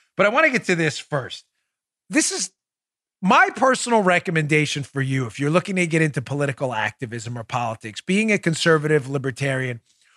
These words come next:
or a principled Republican, if you decide to do so. You, I, I'm just warning you now. If you're looking for fairness and love, it reminds me of that line in Primal Fear. Like, uh,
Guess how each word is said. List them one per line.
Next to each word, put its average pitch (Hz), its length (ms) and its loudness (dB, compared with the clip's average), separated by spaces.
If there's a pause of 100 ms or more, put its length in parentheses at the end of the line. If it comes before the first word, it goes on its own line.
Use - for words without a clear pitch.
or 165 240 4
a 143 60 0
principled 151 640 -2
Republican, 127 640 -2
if 110 120 -14
you 160 100 -4
decide 135 380 0
to 120 60 -10
do 143 200 -4
so. 92 340 -8 (460)
You, 208 220 4
I, 185 180 2
I'm 190 140 2
just 240 200 2
warning 190 400 4
you 151 140 0
now. 131 400 0
If - 160 -8
you're 165 140 2
looking 214 340 0
for 165 200 0
fairness 170 600 2
and 143 160 -2
love, 143 340 4
it 143 60 -6
reminds 151 320 0
me 151 80 0
of 139 120 0
that 123 40 -10
line 143 260 0
in 120 60 -10
Primal 139 380 -4
Fear. 117 340 -10
Like, 92 220 -18
uh, 98 200 -12